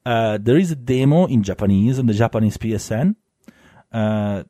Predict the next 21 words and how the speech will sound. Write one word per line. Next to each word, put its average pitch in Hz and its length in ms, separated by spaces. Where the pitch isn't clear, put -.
it's 113 160
gonna 127 240
come 127 260
to 131 120
the 120 120
West 113 440
in, 117 360
uh, 107 300
in 110 140
the 104 80
fall, 127 480
I 190 100
believe, 196 640
for 117 120
P 127 160
S 113 100
four 117 180
and 104 160
P 107 120
C. 113 480
Uh, 107 100